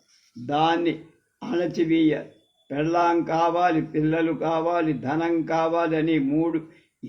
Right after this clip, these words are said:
ఏషణాలు మనిషిని నిలవనీయవు. అటు ఇటు గుంజేస్తూ, అతలాకుతలం చేసేస్తూ ఉంటాయి. ఆ రోగానికి ఒకే ఒక్క మందు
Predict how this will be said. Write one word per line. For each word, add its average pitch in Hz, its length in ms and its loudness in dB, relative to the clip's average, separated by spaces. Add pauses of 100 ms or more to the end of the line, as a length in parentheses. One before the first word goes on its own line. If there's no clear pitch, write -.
(140)
ఏషణాలు 170 640 0 (420)
మనిషిని 160 640 -2 (100)
నిలవనీయవు. 160 880 0 (460)
అటు 156 280 -2 (240)
ఇటు 160 180 -2 (200)
గుంజేస్తూ, 160 760 0 (400)
అతలాకుతలం 170 1040 -2 (120)
చేసేస్తూ 170 800 0 (520)
ఉంటాయి. 151 360 -2 (420)
ఆ 156 160 -4 (180)
రోగానికి 160 720 2 (120)
ఒకే 160 240 -4 (240)
ఒక్క - 240 -8 (160)
మందు 156 280 -4